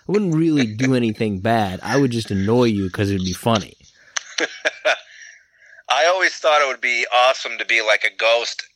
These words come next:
Speaker 2: in a sporting event, like, you know, like, final play of the Super Bowl and you, like, knock the ball away or something, you know
Speaker 1: Just
Speaker 2: what I mean?
Speaker 1: or, but not completely knock it away. Just, like, move it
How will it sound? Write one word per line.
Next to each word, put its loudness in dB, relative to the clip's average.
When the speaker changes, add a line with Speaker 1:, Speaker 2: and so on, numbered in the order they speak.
Speaker 2:
in 2
a 2
sporting 0
event, 0
like, 0
you 0
know, 2
like, 2
final 0
play 0
of -2
the -2
Super -6
Bowl 0
and -4
you, -2
like, 0
knock 0
the -4
ball 2
away 0
or 0
something, -8
you 2
know 4
Speaker 1:
Just 2
Speaker 2:
what 2
I -8
mean? -6
Speaker 1:
or, 4
but 4
not 0
completely 2
knock 2
it 2
away. 0
Just, -2
like, 0
move 2
it -2